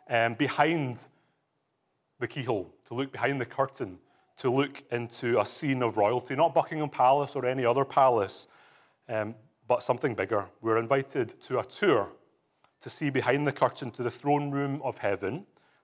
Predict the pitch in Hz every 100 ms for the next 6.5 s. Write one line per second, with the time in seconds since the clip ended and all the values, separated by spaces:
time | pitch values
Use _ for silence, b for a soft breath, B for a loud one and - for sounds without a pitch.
0 | - 135 147 123 110 117 123 110 107 107
1 | 104 95 90 85 _ _ _ _ _ _
2 | _ _ _ _ _ _ _ _ _ _
3 | - 110 101 104 101 98 101 101 101 92
4 | 90 90 - _ _ b b b b 123
5 | 151 175 160 147 139 135 131 127 - 117
6 | 113 151 104 82 -